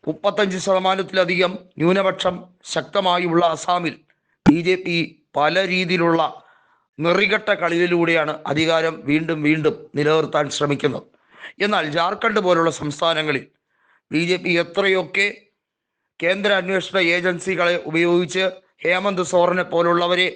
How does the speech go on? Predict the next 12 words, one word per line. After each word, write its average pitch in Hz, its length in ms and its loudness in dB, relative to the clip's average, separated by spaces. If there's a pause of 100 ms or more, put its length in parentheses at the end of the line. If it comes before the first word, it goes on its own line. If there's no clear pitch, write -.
(560)
ജയിലിലാക്കാൻ 180 720 0 (100)
ശ്രമിച്ചിട്ടും 170 540 -2 (220)
ബി 165 160 2
ജെ 170 140 0
പിക്ക് 165 240 0
അധികാരം 165 480 0
കിട്ടുന്നില്ല. 175 480 0 (340)
അവർ 165 160 2 (140)
പ്രതിപക്ഷത്ത് 165 640 0
തന്നെ 151 200 0 (460)
നിൽക്കുന്ന 175 440 2 (240)
ഒരു 156 100 0